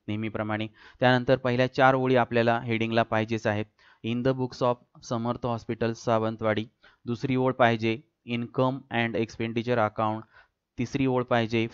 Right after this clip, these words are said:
for the year ended एकतीस मार्च दोन हजार अठरा, डेबिट, क्रेडिट. त्यानंतर आपले चार कॉलम्स किंवा इनर कॉलम अक-, असले तर अधिक उत्तम. एक्सपेंडिचर अमाऊंट रुपीज, इन्कम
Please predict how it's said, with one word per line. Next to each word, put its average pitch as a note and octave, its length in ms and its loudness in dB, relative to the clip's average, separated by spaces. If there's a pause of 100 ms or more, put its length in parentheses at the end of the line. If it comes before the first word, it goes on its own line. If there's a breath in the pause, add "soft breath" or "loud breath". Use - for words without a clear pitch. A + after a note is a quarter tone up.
for A#2+ 200 2
the B2+ 160 2
year A#2 180 2
ended A2 300 0
एकतीस C3 500 -4
मार्च G#2+ 340 -4
दोन A2+ 260 -6
हजार A2 240 -2
अठरा, G#2 380 -2 (460 soft breath)
डेबिट, A#2+ 480 0
क्रेडिट. A2 320 2 (480 soft breath)
त्यानंतर A#2+ 380 4
आपले A#2 220 0
चार A#2 280 0
कॉलम्स A2+ 540 -4
किंवा A2 380 -2 (140)
इनर A#2 240 -4
कॉलम A2+ 320 -2
अक-, A2+ 260 -6
असले A2+ 420 -2 (200)
तर G#2+ 100 -2
अधिक G#2+ 320 -2
उत्तम. G#2+ 340 -6 (920 soft breath)
एक्सपेंडिचर A#2+ 640 0
अमाऊंट A2+ 340 0
रुपीज, A2 340 -4
इन्कम A2+ 540 -2